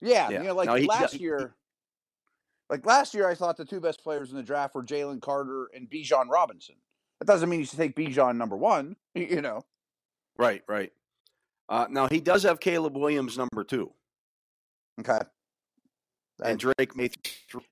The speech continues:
Speaker 2: And then he has Brock Bowers at number four.
Speaker 1: Bowers at four. Okay. Wow.
Speaker 2: I mean, I think he's just talking here. Who are the best players?
Speaker 1: Yeah.
Speaker 2: Um, at f-,
Speaker 1: I mean, I
Speaker 2: at
Speaker 1: see that
Speaker 2: five,
Speaker 1: point of
Speaker 2: he,
Speaker 1: view.
Speaker 2: yeah.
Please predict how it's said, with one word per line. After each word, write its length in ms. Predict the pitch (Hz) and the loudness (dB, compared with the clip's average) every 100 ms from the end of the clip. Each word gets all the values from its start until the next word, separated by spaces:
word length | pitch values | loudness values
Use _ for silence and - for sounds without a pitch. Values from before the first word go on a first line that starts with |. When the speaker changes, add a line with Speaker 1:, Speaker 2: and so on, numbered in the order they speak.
| - | -10
Speaker 2:
And 160 | 110 | -4
then 100 | 131 | -2
he 120 | 202 | 0
has 140 | 208 185 | -2 -2
Brock 360 | - 147 180 | -2 -2 -2
Bowers 440 | - 95 175 135 104 | -6 -4 -2 -2 -4
at 120 | 104 | -8
number 220 | 117 120 | -8 -8
four. 440 | 107 - 113 - - _ _ _ _ _ _ _ _ _ _ _ _ _ - | -12 -8 -6 -6 -12 _ _ _ _ _ _ _ _ _ _ _ _ _ -2
Speaker 1:
Bowers 360 | 120 175 165 | 4 4 2
at 100 | 110 | -8
four. 480 | - 143 170 78 82 | -12 -8 -6 -8 -8
Okay. 220 | 120 113 90 _ | -8 -6 -8 _
Wow. 300 | 113 139 - _ _ _ _ _ _ _ _ _ _ _ _ _ _ _ _ _ _ | 0 0 -2 _ _ _ _ _ _ _ _ _ _ _ _ _ _ _ _ _ _
Speaker 2:
I 60 | - | -12
mean, 120 | 110 | -6
I 40 | 113 | -4
think 160 | 135 | -4
he's 100 | 135 | -4
just 220 | 127 - | -6 -4
talking 320 | 135 123 127 120 | 0 -2 -2 -4
here. 160 | 120 | -4
Who 200 | 107 127 | -2 -4
are 60 | 143 | -2
the 100 | 135 | -6
best 440 | 104 120 131 - | -4 -4 -4 -6
players? 520 | - 139 117 82 - - _ _ _ _ - | -4 -2 -2 -4 -14 -20 _ _ _ _ -6
Speaker 1:
Yeah. 420 | 101 104 170 180 | 0 4 6 6
Speaker 2:
Um, 120 | 147 - | 4 -6
at 140 | 123 120 | -6 -6
f-, 200 | - - | -10 -4
Speaker 1:
I 100 | 196 | -2
mean, 120 | 214 | 0
I 20 | |
Speaker 2:
at 80 | 226 | -2
Speaker 1:
see 120 | - 262 | 0 2
that 60 | |
Speaker 2:
five, 200 | 131 160 | 4 4
Speaker 1:
point 100 | 165 | 2
of 60 | 160 | 2
Speaker 2:
he, 60 | |
Speaker 1:
view. 340 | 151 202 87 - _ _ _ _ _ - | 0 -2 -6 -12 _ _ _ _ _ -2
Speaker 2:
yeah. 280 | 123 104 | 2 2